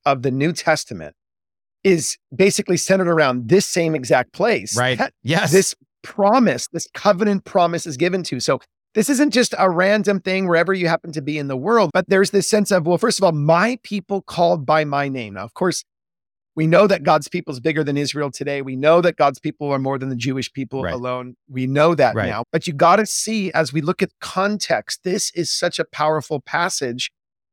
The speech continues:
Speaker 1: for the covenant promise of
Speaker 2: Yes.
Speaker 1: God to a nation of people that God has spoken so clearly about, where he says, "My eyes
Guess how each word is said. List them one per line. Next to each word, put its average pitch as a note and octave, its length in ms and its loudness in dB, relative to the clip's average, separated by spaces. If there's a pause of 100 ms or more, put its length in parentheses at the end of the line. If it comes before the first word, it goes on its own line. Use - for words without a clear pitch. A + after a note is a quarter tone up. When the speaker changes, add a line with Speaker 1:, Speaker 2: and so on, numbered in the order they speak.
(120)
Speaker 1:
for F3+ 580 4
the D3+ 200 -2
covenant A#3 800 -2
promise E3 520 0
of F3 100 -10
Speaker 2:
Yes. E2+ 120 -8
Speaker 1:
God G#2 440 -6
to D#3 180 -6
a C#3+ 40 0
nation E3 480 -4
of F3+ 140 -12
people G#2 480 -6 (460)
that B2 240 -2
God F3 460 4 (120)
has D3 580 -4 (100)
spoken B2+ 840 0
so F3+ 240 2
clearly G3+ 560 0
about, B2 200 2
where D3 120 0
he F#3+ 100 -2
says, F#3+ 220 0
"My D#3+ 240 2
eyes C4+ 560 -2